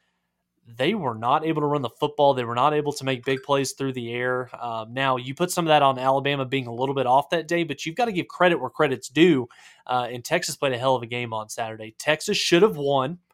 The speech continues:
I'll say that. That's okay. Texas was the better football team on Saturday. They still should have won despite Quinn Ewers getting thrown or getting hurt in the first half. That was not a roughing the passer, by the way. We're getting too soft in society.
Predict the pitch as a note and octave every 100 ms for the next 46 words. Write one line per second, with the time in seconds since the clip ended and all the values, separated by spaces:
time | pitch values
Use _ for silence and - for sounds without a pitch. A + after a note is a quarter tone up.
0 | _ _ _ A#2 A2 - A#2 A2+ A#2 D3
1 | - A#2 A#2 D3+ D3 C#3 D#3 - _ _
2 | - C#3+ - E3+ E3+ D#3+ D#3+ E3 E3 F3
3 | E3 D3 C#3+ D3+ C#3 C3+ - C#3 C3+ C#3
4 | C3+ - _ C3+ C3 - F3 F#3 - F#3+
5 | D3+ E3 D#3+ C3+ D#3 D3+ - D#3+ D3 C#3+
6 | D3 C#3 D#3 C#3+ C3 - C#3+ C#3+ C#3 C#3+
7 | C3 B2 C#3 B2+ C3 C3+ C3+ - - -
8 | C3 B2+ C#3+ C3 C3+ C3 C3 A2 A2+ A2+
9 | A#2+ B2 B2 B2 A#2+ A2+ - C3 C3+ C3+
10 | C3+ C3 C3 C3+ B2 A#2+ A#2 A2+ A2+ -
11 | C3+ C3 C#3 B2+ B2+ D3 C#3 D3+ F3+